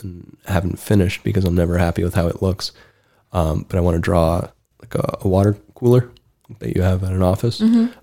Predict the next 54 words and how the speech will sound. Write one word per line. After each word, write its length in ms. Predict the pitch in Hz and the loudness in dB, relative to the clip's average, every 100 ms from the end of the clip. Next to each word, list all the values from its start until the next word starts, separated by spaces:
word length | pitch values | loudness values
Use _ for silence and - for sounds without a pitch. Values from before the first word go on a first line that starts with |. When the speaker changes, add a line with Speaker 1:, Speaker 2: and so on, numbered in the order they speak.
| - | -6
Speaker 1:
Um, 340 | 90 90 87 - | 0 0 0 -4
but 160 | - - | -10 -6
inside 500 | 92 92 90 87 87 | -2 0 2 0 -2
it'll 200 | 95 92 | -2 -2
be, 440 | 87 90 90 87 - _ _ _ - | -2 -2 -2 -4 -6 _ _ _ -12
um, 160 | - - | -8 -8
inside 280 | 98 - 85 | -6 -4 -2
the 60 | |
water 200 | 87 92 | 0 0
tank, 240 | 101 107 101 | 0 -2 -4
it's 140 | - | -4
a 60 | 95 | -2
watering 400 | 87 92 101 101 | 2 2 0 0
hole, 280 | 107 113 - _ _ | -2 -4 -6 _ _
like, 220 | - - - - | -16 -14 -18 -14
um, 260 | - - 107 _ _ - | -10 -8 -8 _ _ -20
like 120 | 101 | -8
a 40 | |
Saharan 540 | 95 98 107 107 90 90 | -4 -4 -4 -2 -2 0
Speaker 2:
Mm-hmm. 300 | 101 202 107 | 2 2 2
Speaker 1:
watering 280 | 90 92 | 2 2
hole. 180 | 92 92 | 2 0
So 120 | 92 104 | 0 -2
there'll 120 | 95 | -2
be, 80 | 101 | -2
like, 160 | 101 | -2
a 40 | 98 | -2
giraffe 380 | 90 82 82 | 0 -2 -4
standing 300 | - - 92 | -6 -4 -4
inside 280 | 92 - - | -4 -6 -6
the 60 | - | -4
watering 280 | 85 98 104 | -4 -6 -6
tank 300 | - 107 - | -4 -4 -4
and 80 | - | -6
whatnot. 400 | 104 - 87 - | -4 -2 -4 -4
And 80 | 95 | -6
Speaker 2:
Oh, 40 | |
Speaker 1:
'cause 140 | 247 254 | -2 2
I 40 | |
Speaker 2:
neat. 60 | 101 | 4
Speaker 1:
really 160 | 110 | 4
like 160 | 98 92 | 2 0
drawing 280 | 101 87 85 | 0 0 0
animals, 460 | 92 110 127 135 - - _ _ _ | 0 0 -2 -4 -10 -20 _ _ _
um, 200 | 92 87 | 0 2
I 120 | 85 87 | 2 2
have 120 | 92 | 2
a 40 | |
much 340 | 87 87 - - _ _ _ _ - | 2 0 -2 -12 _ _ _ _ -4
better, 320 | 95 90 - - | 0 0 0 -2
uh, 140 | 90 | 0
or 140 | 82 | 2
a 60 | 82 | 2
much 400 | 87 92 - - | 0 -2 -6 -10